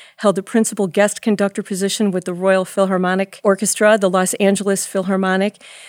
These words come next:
the Philharmonia Orchestra, and the Pittsburgh Symphony Orchestra. More than one hundred recordings, seven Grammy Awards to his credit, and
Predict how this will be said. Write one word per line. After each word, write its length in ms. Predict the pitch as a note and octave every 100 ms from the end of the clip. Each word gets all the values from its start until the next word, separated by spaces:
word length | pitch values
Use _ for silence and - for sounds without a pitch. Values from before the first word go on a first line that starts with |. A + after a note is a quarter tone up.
| -
the 80 | -
Philharmonia 680 | F#3+ G#3+ A3 G3+ G3+ G#3 G#3 -
Orchestra, 560 | G3 G3+ - G3+ G3 -
and 100 | F#3
the 60 |
Pittsburgh 540 | F3 G#3 G3 - G3 F#3
Symphony 420 | - G3 G3 F#3+
Orchestra. 640 | F#3+ F#3 F#3+ - F#3+ F#3+ - - - _
More 200 | G3 G3
than 200 | G3 G3
one 160 | G#3 A#3
hundred 320 | A#3+ A3+ G3
recordings, 760 | G3 - G#3 G3+ G3+ G3+ - - _ _ -
seven 400 | - A#3+ B3 A#3
Grammy 360 | G3+ G3 G3
Awards 500 | F#3+ F#3 F#3+ F#3 -
to 140 | - F#3
his 180 | F#3+ -
credit, 480 | - F#3 F3+ F#3 _ _ _ _ -
and 260 | F3+ F3